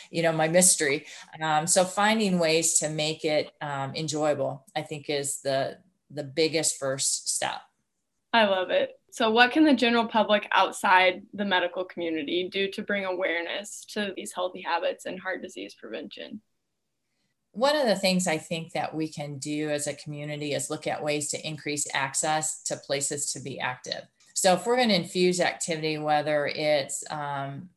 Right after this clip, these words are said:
Speaker 1: safe parks, um, to be able to, to go and walk and be active at, to play, to move, um, and, and realizing those habits take time to develop. So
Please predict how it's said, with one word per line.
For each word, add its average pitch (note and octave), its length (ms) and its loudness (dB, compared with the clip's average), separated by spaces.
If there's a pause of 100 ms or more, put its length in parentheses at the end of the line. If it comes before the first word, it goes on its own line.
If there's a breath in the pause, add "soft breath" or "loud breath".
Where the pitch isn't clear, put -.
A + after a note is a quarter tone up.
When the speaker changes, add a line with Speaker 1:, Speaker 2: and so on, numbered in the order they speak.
(180)
Speaker 1:
safe D#3+ 600 0 (180)
parks, - 760 0
um, D#3+ 300 -10
to E3 120 -6
be D#3+ 100 -2
able D3+ 200 -2
to, C#3+ 440 -4
to - 160 -10
go D3 140 -4
and C#3+ 140 -6
walk E3 400 -2
and C#3+ 80 -10
be C3+ 160 -8
active D#3+ 440 0
at, D#3 400 0
to C#3 120 -8
play, D#3 400 0
to E3+ 180 -6
move, D#3+ 540 -6 (420 loud breath)
um, C#3+ 500 -8
and, F3 200 -2
and F#3 260 0
realizing F#3+ 560 2
those E3 300 -2
habits E3 500 -2
take D#3+ 300 -4
time D#3+ 460 -4
to D#3+ 180 -4
develop. C#3+ 520 -2
So D3 300 0